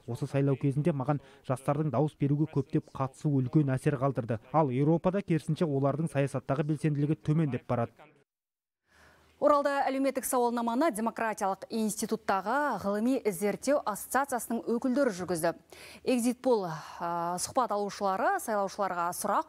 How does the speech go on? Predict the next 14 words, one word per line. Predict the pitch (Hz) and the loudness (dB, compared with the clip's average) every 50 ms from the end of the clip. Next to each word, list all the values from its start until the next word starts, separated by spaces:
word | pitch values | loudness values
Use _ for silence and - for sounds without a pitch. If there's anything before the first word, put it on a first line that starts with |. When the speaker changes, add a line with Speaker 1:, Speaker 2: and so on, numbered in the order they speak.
| - | 0
Speaker 2:
қойып, | 320 320 285 214 - | 0 0 0 -2 -4
ерікті | 160 175 180 175 - - 320 - | -4 -4 -4 -2 -2 -4 -4 -2
түрде | 247 202 165 175 190 208 233 - - - | -4 -4 -2 -2 -2 -2 -2 -4 -6 -8
кімге | - 190 165 185 180 180 185 - | -6 -4 -2 -2 -2 -2 -2 -4
дауыс | 175 175 180 185 - - - 185 | -4 -4 -2 -2 -2 -4 -4 -2
бергендерін | 180 175 165 170 165 160 165 160 220 240 233 | -4 -2 -2 -2 -2 -2 -2 -2 -4 -4 -2
жазып | - 269 277 233 220 185 | -2 -2 -2 -2 -2 -2
алды. | 170 165 160 160 - - - - - - - - - - - | -2 0 -2 -4 -6 -8 -10 -16 -18 -16 -16 -16 -16 -16 -8
Жиналған | - - 277 285 262 247 240 214 220 | -2 0 2 2 2 0 -2 -2 -2
мәлімет | 220 220 214 208 202 196 - | -2 -4 -4 -4 -4 -4 -6
құпия | - 233 - 240 214 190 | -6 -6 -2 -2 -2 -2
түрде | - 196 185 185 180 | -2 -2 -4 -2 -2
сақталады. | - 214 202 - 220 208 220 285 349 359 - 208 180 | -2 -2 -4 -4 -2 -2 0 0 0 0 -2 -4 -2
Бұл | 170 185 190 190 | -2 -2 -2 -2